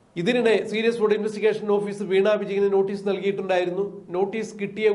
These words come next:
ഉടനെ തന്നെ വീണ വിജയൻ ബഹുമാനപ്പെട്ട കർണാടക ഹൈക്കോടതിയിൽ ഒരു ഹർജിയുമായി പോകുന്നു. തന്റെ കമ്പനിയായ എക്സാലോജിക്കിലേക്കും വീണ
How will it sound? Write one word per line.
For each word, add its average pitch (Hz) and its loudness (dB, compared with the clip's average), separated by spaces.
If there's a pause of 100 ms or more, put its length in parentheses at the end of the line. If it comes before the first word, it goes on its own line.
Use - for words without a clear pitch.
ഉടനെ 196 0
തന്നെ 170 2 (400)
വീണ 196 2 (140)
വിജയൻ 190 0 (100)
ബഹുമാനപ്പെട്ട 190 -2 (140)
കർണാടക 196 0 (120)
ഹൈക്കോടതിയിൽ 180 -2 (280)
ഒരു 175 4 (220)
ഹർജിയുമായി 175 0
പോകുന്നു. 160 -4 (1000)
തന്റെ 196 0
കമ്പനിയായ 208 2 (120)
എക്സാലോജിക്കിലേക്കും 202 2 (540)
വീണ 196 2